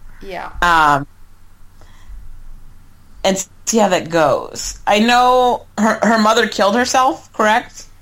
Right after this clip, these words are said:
Speaker 1: Um, I don't know. I don't think it was ever said.
Speaker 2: I
Speaker 1: Was it?
Speaker 2: think it was her mother killed herself and her father fled.
Speaker 1: Okay.
Speaker 2: Um, there was an episode where,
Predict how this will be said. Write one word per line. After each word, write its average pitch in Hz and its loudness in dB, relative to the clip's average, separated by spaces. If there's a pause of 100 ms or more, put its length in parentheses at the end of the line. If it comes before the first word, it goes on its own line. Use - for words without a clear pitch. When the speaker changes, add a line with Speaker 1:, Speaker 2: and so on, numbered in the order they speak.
(1160)
Speaker 1:
Um, 403 -12 (300)
I 339 -14
don't 381 -12
know. 277 -8
I 269 -4
don't 370 -14
think 392 -12
it 269 -12
was 262 -10
ever 233 -10
said. 220 -10 (1500)
Speaker 2:
I 220 4
Speaker 1:
Was 240 2
it? - -2
Speaker 2:
think 330 2
it 277 2
was 226 0
her 247 0
mother 202 2 (100)
killed 226 2
herself 269 2 (180)
and 202 2 (420)
her 202 0
father 185 2
fled. 175 0 (480)
Speaker 1:
Okay. 185 -16 (360)
Speaker 2:
Um, 190 0 (960)
there 220 2
was 247 2
an 247 2
episode 247 2
where, 190 4